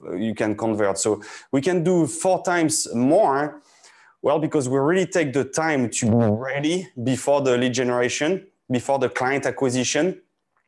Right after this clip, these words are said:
And that's how, uh, that's how we, uh, we, uh, we optimize it. Yeah.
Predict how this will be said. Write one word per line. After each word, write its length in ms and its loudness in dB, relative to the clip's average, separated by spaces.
And 140 -2
that's 160 0
how, 260 2
uh, 340 4
that's 180 0
how 120 0
we, 220 2
uh, 280 2
we, 180 2
uh, 180 4
we 120 2
optimize 480 0
it. 160 -2
Yeah. 140 -6